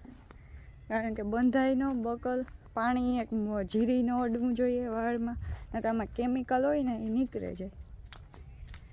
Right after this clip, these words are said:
ને યોગેશ ઓલી બાજુ, અ, ખડ વાઢવા ગયા, આગળ દેખાય. કાલે થોડોક ક્યારે સોખો કીધો, હમણાં બે દીથી વ્લોગમાં જરાક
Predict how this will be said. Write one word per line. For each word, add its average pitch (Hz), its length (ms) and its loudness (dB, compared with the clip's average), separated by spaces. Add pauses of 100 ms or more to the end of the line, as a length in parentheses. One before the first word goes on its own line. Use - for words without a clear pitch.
(280)
ને 220 380 -2
યોગેશ 247 440 4
ઓલી 247 160 4
બાજુ, 240 400 2 (440)
અ, 226 340 -2
ખડ 254 260 2
વાઢવા 214 340 0
ગયા, 262 140 -4
આગળ 226 260 0
દેખાય. 214 580 -4 (880)
કાલે 254 240 6
થોડોક 285 420 6
ક્યારે 294 260 4
સોખો 320 420 2
કીધો, 311 300 4 (1500)
હમણાં 254 340 4
બે 254 180 8
દીથી 254 300 2
વ્લોગમાં 240 560 2
જરાક 247 180 0